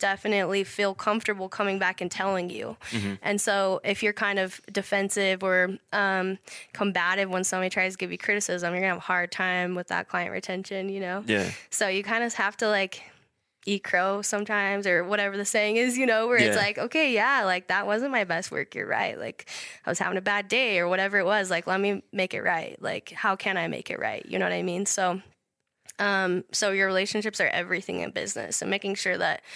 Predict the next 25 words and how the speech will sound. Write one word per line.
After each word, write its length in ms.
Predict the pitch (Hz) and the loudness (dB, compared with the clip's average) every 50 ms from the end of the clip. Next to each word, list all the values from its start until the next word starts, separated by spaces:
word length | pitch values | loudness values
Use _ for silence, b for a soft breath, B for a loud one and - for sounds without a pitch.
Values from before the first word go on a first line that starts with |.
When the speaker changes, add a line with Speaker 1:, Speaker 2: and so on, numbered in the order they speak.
| B B B B B B B B B B | B B B B B B B B B B
Speaker 1:
with 140 | 226 226 220 | 0 0 0
a 40 | 208 | 0
client-based 640 | - - 196 190 196 208 220 214 190 185 185 - - | -2 0 0 2 2 2 0 0 0 0 0 0 0
business 360 | 175 175 185 180 180 - - | -2 -2 0 -2 -2 0 0
like 180 | 180 180 - | -2 -2 -2
this, 260 | - 175 180 190 - 196 | -2 -2 0 0 0 0
you 120 | 190 185 | 0 2
really 420 | 185 180 185 190 190 185 185 - - - | 2 2 4 4 2 2 0 0 0 0
are, 360 | 185 180 185 185 190 180 - - _ _ - | 2 2 4 4 2 0 -2 -4 _ _ -4
you 160 | 208 202 208 | -2 0 2
have 240 | - 185 185 190 196 | 2 2 2 2 2
that 240 | 208 196 185 - 185 | 2 2 2 2 0
loyalty 480 | 185 185 185 180 185 - - 220 196 | 2 2 2 2 0 -2 0 0 2
and 120 | 185 190 190 | 2 2 2
that 140 | 175 165 | 0 0
retention 720 | 170 180 185 - - 180 196 185 - 202 190 190 185 185 - - | 0 -2 -2 -2 0 0 0 0 0 0 0 2 0 -2 -4 -4
because 320 | 208 202 - 202 185 185 | -6 -4 -2 -2 -2 -2
you've 120 | 185 185 - | -4 -6 -6
created 440 | - - 202 180 185 185 185 180 180 | -2 0 2 2 2 2 0 0 2
a 260 | 165 165 165 170 - - | 2 2 0 -2 -4 -4
strong 420 | - - - - 185 175 180 180 | -2 0 2 2 2 2 2 0
relationship 720 | 175 170 160 156 175 196 - - 196 - 185 - - - | 0 0 0 0 -2 -2 -2 -4 -4 -2 -4 -4 -4 -6
with 160 | - - - - | -10 -16 -8 -4
people 340 | - 190 190 - 190 180 | -4 -4 -2 -4 -4 -2
that, 280 | 175 170 165 165 - - | 0 0 0 0 -2 -4